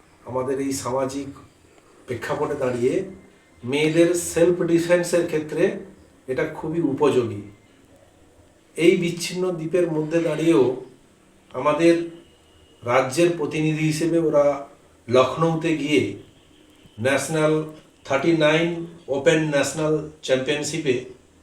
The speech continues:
তারা অংশগ্রহণ করেছে। অংশগ্রহণ করে এই সাগর দ্বীপের মতো বিচ্ছিন্ন দ্বীপের তারা প্রতিযোগী হিসেবে দুইজন মেয়ে সঙ্গীতা পাল এবং রিয়ান্না মাইতি, ওরা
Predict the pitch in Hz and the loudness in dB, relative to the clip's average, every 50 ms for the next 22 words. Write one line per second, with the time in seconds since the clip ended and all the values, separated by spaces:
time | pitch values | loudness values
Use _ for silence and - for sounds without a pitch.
0 | _ - _ _ _ _ _ - 131 127 135 135 135 - 165 - - - - 170 | _ -20 _ _ _ _ _ -4 0 2 4 4 4 4 4 2 2 0 0 -2
1 | 160 156 165 165 165 165 165 175 170 170 170 - 170 180 190 - - - - - | -2 0 0 0 0 0 0 0 0 0 0 -2 -4 -4 -6 -8 -14 -18 -20 -20
2 | - - - - - - _ _ - 123 135 143 - - 170 165 170 170 170 170 | -20 -20 -20 -20 -20 -20 _ _ -4 -4 -4 -2 -4 -4 -2 2 6 6 6 6
3 | 170 170 170 170 175 175 185 190 190 - - - - - - - - - _ _ | 4 2 2 2 4 4 2 0 -2 -6 -12 -16 -20 -20 -20 -20 -20 -20 _ _
4 | 143 147 143 - - 139 131 139 165 170 160 160 165 160 175 175 165 156 156 156 | -8 -6 -6 -6 -4 -4 -2 2 2 2 2 0 -2 -4 -4 -4 -2 -4 -4 -4
5 | 165 165 160 135 127 139 135 - - - - 170 156 160 160 160 160 156 156 147 | -4 -4 -4 -6 -8 -10 -10 -8 -6 -6 -4 -4 -4 -4 -4 -4 -4 -6 -6 -6
6 | 139 135 170 170 156 - - - - - - _ - _ _ _ _ _ _ _ | -6 -2 0 0 0 0 -2 -6 -12 -18 -20 _ -20 _ _ _ _ _ _ _
7 | _ _ - 131 131 139 - - 139 135 135 170 170 156 170 165 165 165 151 151 | _ _ -2 0 0 0 0 0 -2 -4 -2 -2 0 2 2 2 2 2 0 2
8 | 151 170 165 165 208 - - - - - - - _ _ _ _ _ - _ - | 2 2 2 2 2 0 0 -2 -8 -14 -20 -20 _ _ _ _ _ -20 _ -20
9 | - 110 110 139 151 156 151 147 156 156 156 151 139 139 143 143 139 139 - - | -16 -10 -6 -2 -2 0 2 2 2 2 2 0 -2 0 0 0 0 -2 -6 -10
10 | - - - - _ _ - - - - 131 139 143 143 - - - 160 151 156 | -16 -20 -20 -20 _ _ -14 -8 -4 -2 -2 0 2 2 2 4 4 4 4 4
11 | 156 - - - - - - - - 127 135 147 156 170 180 196 190 - - - | 2 0 -4 -10 -16 -20 -20 -8 -2 2 4 4 4 4 2 0 -2 -6 -14 -18
12 | - - - - 131 127 139 139 139 131 135 139 139 143 143 143 143 139 135 131 | -20 -20 -10 -4 -2 -2 0 0 0 2 2 2 0 0 0 -2 -2 0 0 0
13 | 127 - 131 139 139 135 - - - _ - - _ _ _ - 131 135 139 143 | -2 -2 -4 -6 -6 -6 -8 -14 -20 _ -20 -20 _ _ _ -6 -2 4 6 6
14 | 143 143 139 139 135 - | 6 6 4 2 0 -6